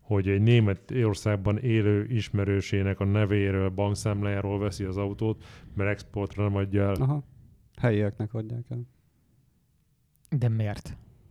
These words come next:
Speaker 1: Mert nincs autó. És
Speaker 2: Mert
Speaker 1: akkor az maradjon az
Speaker 2: meg ez
Speaker 1: országban.
Speaker 2: üzletpolitika, tehát hogyha én eladom a helyinek, az be fog jönni szervizelni, az, ha majd ez az autó rossz lesz és leadja, akkor vesz nálam majd egy új autót, ha lesz új autó, és így gondolkoznak.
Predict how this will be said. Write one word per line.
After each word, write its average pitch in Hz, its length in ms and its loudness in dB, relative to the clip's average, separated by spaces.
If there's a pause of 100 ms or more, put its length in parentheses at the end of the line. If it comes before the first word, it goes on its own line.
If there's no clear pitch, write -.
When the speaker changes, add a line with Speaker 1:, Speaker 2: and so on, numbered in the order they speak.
(280)
Speaker 1:
Mert 117 180 6
nincs 131 220 6
autó. 123 380 -4 (280)
És 117 120 -2
Speaker 2:
Mert 123 80 8
Speaker 1:
akkor 131 160 4
az 135 60 4
maradjon 117 280 4
az 117 80 4
Speaker 2:
meg 120 100 4
ez 127 140 6
Speaker 1:
országban. 147 280 6
Speaker 2:
üzletpolitika, 110 760 2
tehát 104 260 -2
hogyha 117 220 0
én 117 80 2
eladom 107 340 2
a 98 40 0
helyinek, 120 360 0
az 110 120 2
be 107 160 2
fog 101 220 -2
jönni 101 240 -2
szervizelni, 123 720 0
az, 117 160 2
ha 110 100 -2
majd 107 200 0
ez 110 100 2
az 110 100 2
autó 117 300 4
rossz 110 200 4
lesz - 220 -4
és 104 120 -6
leadja, 104 400 2
akkor 101 240 -2
vesz 104 240 2
nálam 98 300 -2
majd 95 180 -4
egy 95 120 -2
új 98 160 -2
autót, 98 320 -4
ha 101 100 -2
lesz 101 260 -2
új 120 160 0
autó, 147 400 0 (260)
és - 160 -4
így 104 160 0
gondolkoznak. 107 760 -6